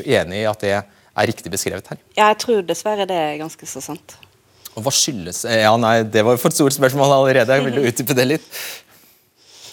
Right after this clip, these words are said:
Speaker 2: Jo, eh, det er jo, det tristeste med det er jo at det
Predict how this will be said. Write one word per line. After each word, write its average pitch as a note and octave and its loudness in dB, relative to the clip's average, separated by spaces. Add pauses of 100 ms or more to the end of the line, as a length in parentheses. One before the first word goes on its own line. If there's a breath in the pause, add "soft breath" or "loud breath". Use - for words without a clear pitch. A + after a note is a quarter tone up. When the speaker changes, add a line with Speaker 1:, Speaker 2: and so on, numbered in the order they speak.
(140 loud breath)
Speaker 2:
Jo, C#4+ 2 (100)
eh, B3+ 4 (500)
det C4+ -4
er - -
jo, G#3 -6 (420)
det A#3 -6
tristeste - -10
med A3+ -6
det G3 -6
er - -
jo F#3+ -4
at F3+ -16
det G3 -6